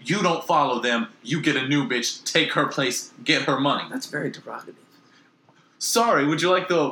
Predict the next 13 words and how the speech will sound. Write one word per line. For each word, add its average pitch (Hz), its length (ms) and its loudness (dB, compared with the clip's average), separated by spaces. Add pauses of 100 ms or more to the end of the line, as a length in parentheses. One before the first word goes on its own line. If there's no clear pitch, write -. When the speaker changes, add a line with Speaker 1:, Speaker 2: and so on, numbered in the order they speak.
Speaker 1:
forty-eight 180 520 0
laws 165 300 0
of - 160 -12
pimping 196 500 -2
to 170 80 -2
be 160 140 2
a 156 80 2
bit 165 340 -2
more 151 360 -2
kosher 165 440 -4
with 143 200 0
your 139 120 0
views? 147 600 0